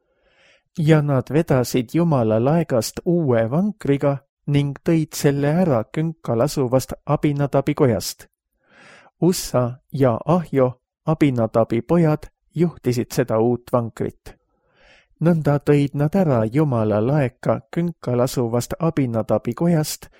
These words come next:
ja Ahjo käis laeka ees. Siin tegi Taavet vea. Ta otsustas transportida seaduse laegast vankriga,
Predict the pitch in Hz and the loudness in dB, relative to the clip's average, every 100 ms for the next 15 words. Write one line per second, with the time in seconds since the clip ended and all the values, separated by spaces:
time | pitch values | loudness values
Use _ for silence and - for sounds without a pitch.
0 | _ 156 131 110 - 165 147 135 131 139 | _ 0 2 2 0 0 0 -2 0 0
1 | 135 131 135 147 151 - 165 160 117 - | -2 -2 -2 0 -2 -2 0 2 2 -2
2 | - - - _ _ _ _ _ _ _ | -10 -12 -18 _ _ _ _ _ _ _
3 | _ _ _ _ _ _ _ _ _ _ | _ _ _ _ _ _ _ _ _ _
4 | _ _ _ _ _ _ - 160 185 180 | _ _ _ _ _ _ -2 0 2 0
5 | 156 135 - 131 - 135 139 143 156 _ | 0 0 2 0 0 0 0 0 -4 _
6 | 165 165 143 101 98 107 - _ _ _ | -2 2 2 2 -4 -8 -16 _ _ _
7 | _ - 151 139 160 - 131 - 123 - | _ -2 2 2 0 -2 0 0 0 -2
8 | 147 160 165 - 135 131 - 135 113 107 | -2 -2 -4 -4 -2 -2 -2 -2 0 -2
9 | 165 160 127 131 - 113 135 147 - - | 0 0 0 -2 0 0 0 0 -2 -6
10 | - 123 160 185 - 151 151 | -8 -2 -2 -2 -2 0 0